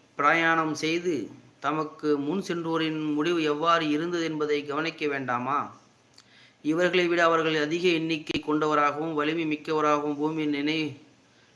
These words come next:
நினைவு தடயங்களை அதிகம் விட்டுச் சென்றவராகவும் இருந்தனர். அவர்கள் செய்தது அவர்களை காப்பாற்றவில்லை. அவர்களின் தூதர்கள் அவர்களிடம் தெளிவான சான்றுகளை கொண்டு வந்தபோது தம்மிடம் உள்ள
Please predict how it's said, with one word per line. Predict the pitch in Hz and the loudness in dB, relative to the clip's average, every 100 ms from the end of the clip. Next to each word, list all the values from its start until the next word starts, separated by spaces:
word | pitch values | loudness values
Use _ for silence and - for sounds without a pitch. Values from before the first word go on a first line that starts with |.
| _ _ _ _ _ _ _ _ _ | _ _ _ _ _ _ _ _ _
நினைவு | 151 156 180 185 185 180 | -4 0 2 4 4 4
தடயங்களை | 175 165 175 175 170 170 | 2 4 4 2 2 2
அதிகம் | 165 160 170 180 | 2 2 2 2
விட்டுச் | 165 - 208 | 0 -2 -2
சென்றவராகவும் | - 175 170 170 165 160 165 | 0 0 2 4 4 4 2
இருந்தனர். | 165 160 165 160 123 - - - | 2 0 0 0 -2 -8 -14 -2
அவர்கள் | 143 160 160 147 | 0 2 0 -2
செய்தது | 156 180 175 160 160 151 151 | 0 0 0 -2 0 2 2
அவர்களை | 139 156 151 151 | 2 2 2 0
காப்பாற்றவில்லை. | 151 156 160 170 - 151 139 127 120 - - - _ _ _ _ _ _ _ _ _ _ _ _ _ _ _ _ _ _ _ _ - - - - - | 2 0 2 0 -2 -4 -4 -4 -6 -10 -20 -20 _ _ _ _ _ _ _ _ _ _ _ _ _ _ _ _ _ _ _ _ -20 -20 -20 -20 -4
அவர்களின் | 135 160 160 165 | 2 2 4 0
தூதர்கள் | 151 175 185 175 175 175 175 - | 0 2 4 4 2 2 -2 0
அவர்களிடம் | 151 156 156 156 151 147 | 0 2 0 0 0 0
தெளிவான | 156 160 165 165 165 | 0 0 2 2 0
சான்றுகளை | 156 156 156 156 | 0 0 0 -2
கொண்டு | 147 156 160 | -2 -2 -2
வந்தபோது | 156 151 143 139 147 143 135 147 | 0 0 -2 -2 -2 0 -4 -6
தம்மிடம் | - 143 151 151 170 170 165 - | -6 -2 0 0 -2 -4 -10 -10
உள்ள | 143 147 | -6 -2